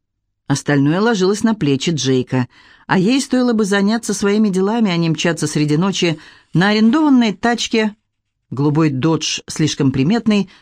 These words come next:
в загородный коттедж. Что во имя святого она творит?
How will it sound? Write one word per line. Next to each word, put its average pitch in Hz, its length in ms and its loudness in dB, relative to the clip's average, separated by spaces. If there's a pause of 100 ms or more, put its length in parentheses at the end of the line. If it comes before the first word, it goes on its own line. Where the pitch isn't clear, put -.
(140)
в 131 80 -8
загородный 196 480 0
коттедж. 180 540 -6 (760)
Что - 480 -2 (400)
во 139 140 -2
имя 160 160 2
святого 208 680 0
она 190 200 0
творит? 190 520 -4